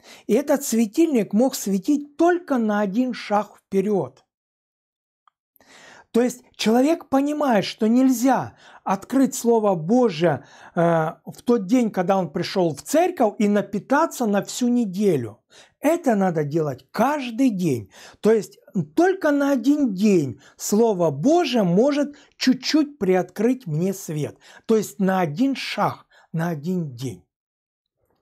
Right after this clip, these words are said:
Вторая очень важная мысль, которую мы читаем тоже у Давида, это сорок второй псалом. Мы читаем третий стих. «Пошли свет Твой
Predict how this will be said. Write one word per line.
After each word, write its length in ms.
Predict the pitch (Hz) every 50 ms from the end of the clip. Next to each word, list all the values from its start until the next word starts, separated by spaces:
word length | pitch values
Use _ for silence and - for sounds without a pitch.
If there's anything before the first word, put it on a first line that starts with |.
| _ _ _ _ - _ _
Вторая 420 | _ - 262 285 320 311 277 214
очень 280 | 175 151 - - 170 165
важная 440 | 156 190 202 180 147 160 156 143 139
мысль, 440 | 139 147 156 147 147 - 247 269 - - _ - - _ _
которую 400 | - 160 156 - 262 262 254 233
мы 120 | 220 202
читаем 400 | - 208 196 - 214 202 185 165
тоже 440 | - - 254 262 247 185 151 170 175
у 100 | - 175
Давида, 720 | 147 143 170 170 151 131 139 143 135 123 180 214 254 - _ _ _ - - - - - _
это 320 | - 247 254 262 254 226 - -
сорок 460 | - - - 262 277 285 269 254 -
второй 460 | - - - 185 175 190 208 208 196
псалом. 600 | 196 - - - - 180 180 165 139 117 104 87 - _ _ _ _ _ _ _ _ _ _ _ _ _ _ _ _ _ _ - - _ _ _ _ _ _ _ _ _ _ _ _ _ _ _ _ _ _ _ - - _ - - _ _
Мы 140 | - 175 269
читаем 480 | 262 277 240 - 208 202 214 220 214 202
третий 480 | - - 135 143 151 147 - 143 135
стих. 460 | 123 - - _ - 110 - - _ _ _ _ _ _ _ _ - - _ _ -
«Пошли 560 | 233 254 269 269 - - 339 359 381 370 349
свет 680 | - - - - 175 165 202 240 247 233 190 - -
Твой 440 | - 170 156 160 165 147 131 117 -